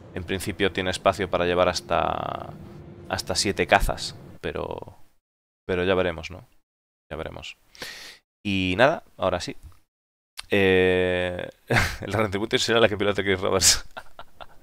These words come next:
Pues como la pilote Discolando, no te digo yo dónde acaba. <laughs> No sé quién será peor, si Discolando o, si Discolando o Chris Roberts con el, con el mando de Xbox. <laughs>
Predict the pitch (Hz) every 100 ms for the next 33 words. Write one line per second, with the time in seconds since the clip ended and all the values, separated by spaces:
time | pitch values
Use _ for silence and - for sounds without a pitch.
0 | - - - - 113 113 107 101 101 107
1 | 110 107 - 98 104 104 95 98 98 98
2 | 90 85 87 87 - - - - - -
3 | - - - - - 98 - - - 98
4 | - 104 101 104 107 101 90 98 92 92
5 | 92 - 92 104 113 117 - - - -
6 | - 50 50 50 50 50 50 50 - -
7 | - 98 - 95 110 101 95 98 101 92
8 | 90 104 95 92 95 95 95 95 101 98
9 | 90 104 113 - - - - -